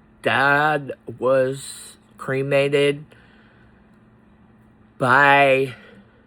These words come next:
um, I forget exactly who did it.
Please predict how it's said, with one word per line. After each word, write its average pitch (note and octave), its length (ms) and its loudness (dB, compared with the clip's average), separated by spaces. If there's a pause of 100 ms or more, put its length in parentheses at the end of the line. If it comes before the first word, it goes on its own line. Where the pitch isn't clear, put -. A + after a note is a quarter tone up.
(1900)
um, C3 680 -4 (1700)
I B2 160 -6
forget C3 360 -8
exactly B2+ 640 -6
who A#2 180 -12
did A#2 280 -6
it. C#3 220 -4